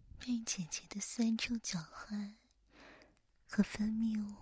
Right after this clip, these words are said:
包裹着你的嘴巴和大脑，什么也做不了。姐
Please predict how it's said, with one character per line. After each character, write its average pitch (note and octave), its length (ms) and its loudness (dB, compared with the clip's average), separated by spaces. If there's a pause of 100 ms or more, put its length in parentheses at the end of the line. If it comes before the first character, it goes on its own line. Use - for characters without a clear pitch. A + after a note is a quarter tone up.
(800)
包 G#3 240 6
裹 F#3 240 0
着 - 200 -2
你 G3 140 2
的 F#3+ 140 -8
嘴 - 360 2 (160)
巴 - 460 -10 (460)
和 - 160 0 (100)
大 - 220 -2 (140)
脑， - 80 -14 (2500)
什 - 260 -6 (120)
么 - 100 -2
也 - 260 -2 (140)
做 - 140 6 (140)
不 - 120 -2
了。 - 720 -4 (2500)
姐 - 180 -10